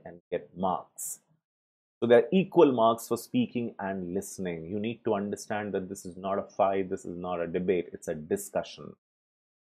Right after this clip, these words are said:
Okay? And when you listen to, it has to be active listening, थोड़ा सा head nodding, थोड़ा सा, you know, certain monosyllables in between, right, absolutely, that makes sense, so that you,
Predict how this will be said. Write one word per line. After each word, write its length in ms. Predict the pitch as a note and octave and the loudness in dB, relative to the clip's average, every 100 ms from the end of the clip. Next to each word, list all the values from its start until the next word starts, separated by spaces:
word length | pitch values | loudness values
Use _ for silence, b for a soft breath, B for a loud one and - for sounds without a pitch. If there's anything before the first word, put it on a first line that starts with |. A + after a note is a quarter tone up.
| _ - | _ -16
Okay? 360 | - G2 G2 F#2+ _ _ _ _ - | -2 2 2 0 _ _ _ _ 0
And 300 | A#2+ G3 - _ _ _ _ _ _ _ _ _ | 2 2 -2 _ _ _ _ _ _ _ _ _
when 120 | G#2+ B2 | -2 2
you 100 | A#2+ | 2
listen 460 | G2+ B2 - C#3 C3+ | 6 4 4 -4 0
to, 260 | B2 F2 - _ | 2 0 -4 _
it 120 | G#2 | -4
has 240 | - G#2+ - | -2 -4 -2
to 100 | C3 | 0
be 200 | B2+ - - | 0 0 -2
active 380 | B2 - C#3 B2+ | -4 4 6 6
listening, 500 | B2 - B2 A2+ G2+ | 4 0 -2 -2 0
थोड़ा 260 | A#2 A2+ | 4 6
सा 300 | A2 A#2 B B B - | 6 2 B B B 6
head 180 | A#2+ A#2 | 6 6
nodding, 600 | A2 A2 G#2+ G#2+ G#2+ G2+ A#2 | 4 6 6 6 4 0 4
थोड़ा 160 | A2 | 6
सा, 140 | G#2+ A2 | 6 4
you 100 | G#2 | 2
know, 120 | A2 | 2
certain 380 | - G#2 G#2 G#2+ | 0 0 0 0
monosyllables 640 | A2 A2 A#2 A2 G#2 G2+ | 0 0 2 2 2 2
in 80 | G#2 | 0
between, 340 | G2 G2 G2 | 0 0 -2
right, 500 | F#2 F2+ F#2 F2+ F2 - F#2+ | 2 4 4 4 0 -2 -2
absolutely, 920 | - - F#2 F2+ E2+ F#2 F2+ E2+ E2 b b - | -2 -2 -2 -2 -2 0 0 0 -4 b b -2
that 120 | G2+ | 0
makes 260 | F#2+ F2+ - | 0 -2 2
sense, 500 | G#2 F#2 F#2 E2+ - _ _ - | 2 2 0 -6 -12 _ _ 2
so 80 | |
that 200 | C3+ C3+ | 4 4
you, 140 | C#3+ | 4